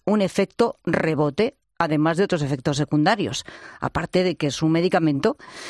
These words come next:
que solamente se puede comprar con receta. Pero bueno, vamos a ver qué hay aquí y por qué, como decimos,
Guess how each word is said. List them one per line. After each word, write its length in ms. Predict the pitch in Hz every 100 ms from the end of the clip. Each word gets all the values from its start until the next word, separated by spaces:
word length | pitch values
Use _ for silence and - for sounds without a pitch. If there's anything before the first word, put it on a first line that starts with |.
| - - - - -
que 120 | 196
solamente 340 | 147 151 156
se 80 | 214
puede 160 | 214 156
comprar 300 | 143 151 -
con 180 | 160
receta. 500 | 139 190 359 - - - -
Pero 160 | 156
bueno, 200 | 190 220
vamos 280 | 147 214 -
a 40 |
ver 140 | 196 233
qué 140 | 208
hay 80 | 156
aquí 340 | 147 - 262 - _ _ _ _ -
y 100 | 196
por 300 | - 185 -
qué, 240 | 208 277 -
como 180 | 185 160
decimos, 400 | 151 220 285